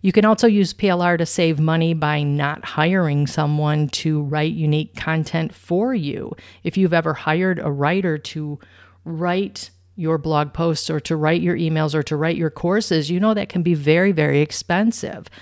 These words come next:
I know people who charge thousands and thousands of dollars to write a course for someone else. It's really expensive to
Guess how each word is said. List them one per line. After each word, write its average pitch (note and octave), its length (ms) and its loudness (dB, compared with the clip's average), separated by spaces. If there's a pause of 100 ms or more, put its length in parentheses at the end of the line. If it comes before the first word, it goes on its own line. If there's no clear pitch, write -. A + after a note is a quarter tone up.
(240)
I E3+ 80 -2
know G#3 100 2
people G3 360 0
who F3 120 -2
charge E3 400 -2
thousands E3+ 560 -2
and E3 160 -4
thousands D#3 400 -2
of D3+ 140 -10
dollars F3 440 -2
to F3 140 -4
write D#3 340 -2
a C#3 60 -4
course - 540 -4
for D#3+ 120 -4
someone D3+ 460 -2
else. F3+ 460 -4
It's - 260 -6
really D#3+ 520 -4
expensive C#3 640 -6
to D3 340 -4